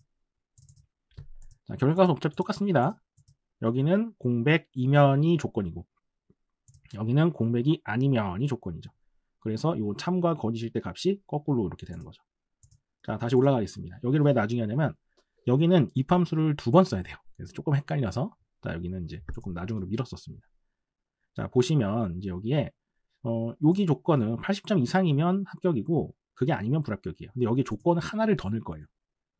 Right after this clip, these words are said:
자, 여기가 팔십 점 이상이면 합격이에요. 자, 근데 만약에 여기가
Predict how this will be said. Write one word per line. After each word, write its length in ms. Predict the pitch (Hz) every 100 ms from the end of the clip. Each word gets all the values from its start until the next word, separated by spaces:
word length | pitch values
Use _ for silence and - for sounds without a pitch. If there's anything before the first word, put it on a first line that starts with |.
| _ _ _
자, 100 | - 101
여기가 480 | 147 160 180 - - -
팔십 260 | 190 -
점 140 | 202 123
이상이면 400 | 139 147 117 151
합격이에요. 500 | - 202 127 78 - _ _ _ _ _ _
자, 120 | - 101
근데 420 | 123 151 143 - _ _ _ _ _ _ _ _ -
만약에 380 | 101 151 175
여기가 380 | 151 117 123 233